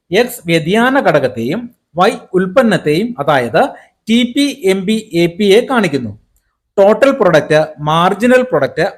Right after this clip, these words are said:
ആവറേജ് പ്രൊഡക്റ്റ് എന്നിവയെ കാണിക്കുന്ന കർവുകളാണ് ഗ്രാഫിൽ കാണുന്നത്. ഒന്നാം ഘട്ടത്തിൽ ടി പി ഉയർന്ന തോതിൽ വർദ്ധിക്കുന്നു,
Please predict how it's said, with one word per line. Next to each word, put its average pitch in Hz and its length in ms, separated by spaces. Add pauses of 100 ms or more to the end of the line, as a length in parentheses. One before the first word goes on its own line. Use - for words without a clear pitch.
ആവറേജ് 190 600
പ്രൊഡക്റ്റ് 156 640
എന്നിവയെ 151 560
കാണിക്കുന്ന 139 580
കർവുകളാണ് 147 680
ഗ്രാഫിൽ 202 380
കാണുന്നത്. 147 460 (520)
ഒന്നാം 180 360
ഘട്ടത്തിൽ 160 420 (400)
ടി 247 120
പി 262 360
ഉയർന്ന 208 460
തോതിൽ 139 280
വർദ്ധിക്കുന്നു, 156 600